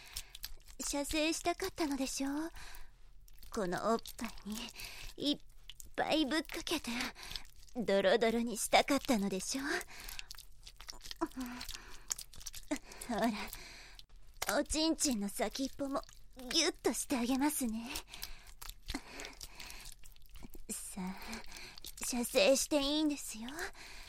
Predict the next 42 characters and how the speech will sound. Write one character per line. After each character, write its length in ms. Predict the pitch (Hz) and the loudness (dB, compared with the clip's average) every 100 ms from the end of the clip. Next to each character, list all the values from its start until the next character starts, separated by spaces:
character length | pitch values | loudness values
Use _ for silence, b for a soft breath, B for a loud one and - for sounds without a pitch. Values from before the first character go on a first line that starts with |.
| B - - - | B -10 -10 -2
だ 160 | - 208 | 2 6
ら 120 | 214 | 6
し 180 | 214 240 | 6 8
な 140 | 240 | 10
い 60 | 247 | 10
顔 380 | - 208 202 190 | 8 4 4 2
を 60 | |
い 260 | 190 240 277 | 0 2 0
っ 40 | - - | -2 2
ぱ 120 | - | 4
い 120 | 330 | 6
見 160 | 320 330 | 4 6
せ 140 | 427 440 | 6 6
て 100 | 392 | 4
く 100 | 302 | 2
だ 100 | 285 | -2
さ 160 | - 311 | -2 -2
い。 20 | 320 B B B B B - - - - - - | -2 B B B B B -10 -8 -8 -12 -12 2
と 140 | - 208 | 6 8
ろ 120 | 240 | 8
け 200 | - 285 | 8 6
き 140 | - | 6
っ 40 | 311 | 4
た 160 | 311 | 4
顔 260 | - 240 226 | 4 6 8
で 100 | 254 | 8
行 160 | 247 - | 4 2
く 60 | |
と 200 | - 285 | 2 4
こ 80 | 302 | 6
ろ 60 | 302 320 311 285 B 381 - - 262 | 4 4 0 0 B -8 -10 0 6
を 40 | |
私 380 | 233 220 262 294 | 8 10 8 8
に 140 | 294 294 | 6 6
見 180 | 311 | 6
せ 140 | 320 403 | 6 6
て 140 | 254 | 6
く 100 | - | 2
だ 120 | 220 | 4
さ 260 | 247 - 302 | 4 6 4
い。 100 | - B B B B - - - - - - - - - - - - - 277 269 269 330 302 262 240 - - 277 - - - 269 - 262 320 320 269 - - - 285 - - - 269 311 320 320 302 370 349 320 - - - - B B B B B B - - | 4 B B B B -12 -10 -10 -10 -12 -12 -12 -14 -14 -14 -16 -4 0 2 0 -6 -6 -6 -6 -8 -10 -8 -10 -10 -12 -8 -6 -6 -4 -4 -4 -6 -10 -12 -10 -8 -8 -6 -4 -4 -2 -2 -2 -2 -4 -4 -6 -12 -12 -10 -10 B B B B B B -16 -8
さ 380 | - - - - | -6 -6 -6 -2